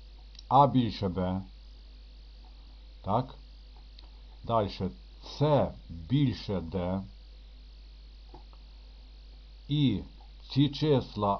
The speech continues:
А, Б, С і Д обов'язково мають бути додатніми. Значить, А, Б, С і Д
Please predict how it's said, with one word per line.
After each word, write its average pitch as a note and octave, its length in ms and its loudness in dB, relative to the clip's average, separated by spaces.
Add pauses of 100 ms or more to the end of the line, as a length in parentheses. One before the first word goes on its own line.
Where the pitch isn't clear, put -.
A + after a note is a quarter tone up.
(120)
А, C#3 240 8
Б, G2+ 520 2 (400)
С A2+ 180 4
і F2 160 0
Д D3 400 0 (1300)
обов'язково G#2 800 0
мають D#3+ 320 -2
бути D#3 260 -4
додатніми. F#2 720 -2 (240)
Значить, F#2 300 -6 (260)
А, B2+ 200 6
Б, A2 240 0 (120)
С G2 120 0
і F2+ 140 0
Д A2+ 280 -2